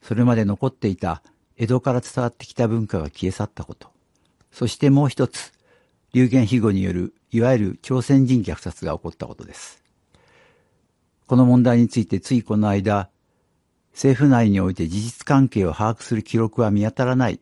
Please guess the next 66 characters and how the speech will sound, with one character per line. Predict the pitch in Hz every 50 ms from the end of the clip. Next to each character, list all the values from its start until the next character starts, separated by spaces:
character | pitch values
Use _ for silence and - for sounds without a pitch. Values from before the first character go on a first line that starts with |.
| _ _
と | - 135
発 | 127 - - - - 131
言 | 117 123 120 113
し | -
た | - 117
政 | 104 - - 120 110
府 | - - _
高 | - 107 101
官 | - - 104 101
が | 95 92
い | 92
ま | 90 92
し | 90 -
た。 | - - _ _ _ _ _ _ _ _ _ _ _ _ - _ _ _ _ _ _ _ _ _ _ _ _ _ _ _ _
探 | - - 117 110 120 113
す | -
つ | - - 120
も | 120
り | 113 117
が | 117 113
な | 107 110
け | 101 104
れ | 87 85
ば | 85 85 85
ど | 82 104 110
ん | 110
な | 104 87
記 | 80 - -
録 | 92 82 - -
も | 90 90
見 | 80 85 -
つ | -
け | - 107
る | 90 95
こ | - 87
と | - 104
は | 101 101 -
で | -
き | - -
ま | - -
せ | - - -
ん。 | _ _ _ _ _ _ _ _ _ _ _ _ _ _ _ _ _ - - - - - _ _ _ _ _ _ _ _ _ _ _ _
と | - 135 110
こ | 120
ろ | 120 110
で、 | 80 80 - - _ _ _ _ _ -
僕 | 113 120 113 -
は | 160 147
今 | 160 175 175 151 143
書 | - 156
い | 156 143
て | - 123
い | 104
る | 95 87
小 | - - 123 113
説 | 101 107 - -
の | 120 113
中 | 107 107 - 101 87
で | 78 76
震 | - - 113 117 107
災 | - 120 110 107 107
を | 107
取 | - 110 104 107
り | 107
上 | 101
げ、 | 98 101 98 98 92